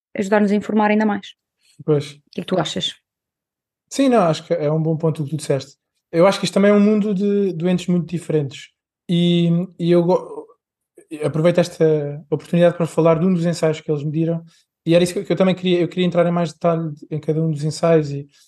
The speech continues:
Speaker 2: e, e onde é que parece ser o, o maior, o maior benefício. Eu gosto muito de um ensaio que saiu, foi publicado em dois mil, dois mil e vinte, dois mil e vinte e um, no Lancet, o Host Exam, que comparou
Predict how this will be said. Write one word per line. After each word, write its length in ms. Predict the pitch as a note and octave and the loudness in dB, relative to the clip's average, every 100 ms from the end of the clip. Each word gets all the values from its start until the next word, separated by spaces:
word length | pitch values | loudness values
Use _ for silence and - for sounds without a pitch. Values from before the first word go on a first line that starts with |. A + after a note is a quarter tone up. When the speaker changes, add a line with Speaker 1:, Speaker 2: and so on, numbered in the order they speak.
| _ - | _ -4
Speaker 2:
e, 200 | D#3 - - - | -4 -4 -18 -4
e 160 | D#3 | 2
onde 100 | F3+ | 2
é 20 | |
que 80 | F3 | 4
parece 260 | F3 E3 - | 2 0 -2
ser 200 | E3 D#3 | -4 -4
o, 80 | D3+ | -6
o 320 | D3+ D3+ D3 | -8 -8 -6
maior, 280 | D3+ D3 C#3 | -4 -4 -4
o 560 | C#3 C3+ C3+ D#3 D3 C#3+ | -6 -8 -10 -14 -12 -6
maior 200 | C#3+ C3+ | -4 -2
benefício. 600 | C#3+ - D3 - C3 - _ _ _ _ _ - | -6 -6 -10 -10 -16 -18 _ _ _ _ _ -2
Eu 100 | D#3+ | 2
gosto 300 | F#3+ F#3+ F#3+ | 2 2 2
muito 220 | G3 E3+ | 4 4
de 100 | F3 | 2
um 340 | F#3+ F#3 F#3 | 2 2 2
ensaio 320 | F#3 F3+ E3+ E3 | 0 0 0 0
que 100 | - | -4
saiu, 520 | E3 D#3 D3 C#3 C#3 _ _ _ | -4 -2 -4 -8 -14 _ _ _
foi 100 | E3 | -2
publicado 760 | D#3+ D#3 D#3 F3+ E3+ D3+ C#3+ | 0 -2 0 2 2 2 -2
em 180 | C#3+ C#3+ | -6 -6
dois 140 | C#3 C3+ | -6 -4
mil, 240 | D#3 D#3+ | -2 -2
dois 120 | C#3+ | -4
mil 140 | D3+ D3 | -4 -4
e 60 | |
vinte, 200 | C#3 C#3+ - | -4 -6 -2
dois 140 | D3+ | 2
mil 100 | F3+ | 2
e 40 | |
vinte 220 | D#3+ D3+ E3 | 2 0 -2
e 40 | |
um, 160 | F3+ G3+ _ _ - | -4 -6 _ _ 0
no 80 | D#3 | 2
Lancet, 380 | D#3+ E3 F#3 - - | 2 2 -4 -6 -6
o 260 | D#3+ D#3 B2 | 0 0 2
Host 300 | F3+ F3+ E3+ | 0 2 -2
Exam, 440 | C#3+ C#3+ D#3 G#3 - - _ _ _ | -2 0 -2 -2 -10 -20 _ _ _
que 100 | - | -8
comparou 540 | E3+ F3+ F3+ E3 E3 | -2 0 2 2 0